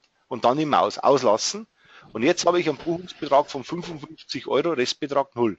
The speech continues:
Es kann passieren, dass diese Zeilen irgendwo auseinander liegen. Dann müssen Sie folgendermaßen vorgehen. Und zwar klicken Sie auf die erste Zeile,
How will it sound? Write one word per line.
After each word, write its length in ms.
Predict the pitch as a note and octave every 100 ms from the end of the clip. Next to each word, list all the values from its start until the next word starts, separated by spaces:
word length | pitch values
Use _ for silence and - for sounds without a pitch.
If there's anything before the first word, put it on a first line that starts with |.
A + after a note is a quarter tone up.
| _ _ _ _ _ _ - - -
Es 320 | - - -
kann 320 | - F3+ A#3+ -
passieren, 680 | C#3+ B2 - E3+ G#3 F#2+ - _ _ _
dass 200 | G#2 -
diese 480 | F3+ G#3 A#3 A3+ G#3 _ _ -
Zeilen 560 | C3 G2+ C3+ F3 F3
irgendwo 360 | - F3 F3 D#3+
auseinander 540 | D#3 D3 A#2 C#3+ G3
liegen. 360 | B2+ G2 F2 - _ _ _ _
Dann 240 | A2+ A#2+
müssen 260 | E3 - F#3
Sie 140 | -
folgendermaßen 680 | D3+ C3 F3 F#3+ A2 G2+ A#2
vorgehen. 460 | - G#2+ - F#2 -
Und 140 | -
zwar 160 | - C3+
klicken 320 | - F#3+ G3
Sie 160 | - A#2+
auf 160 | B2+
die 160 | B2+ A#2
erste 320 | A#2+ - G#2+
Zeile, 480 | - F2+ G2+ E3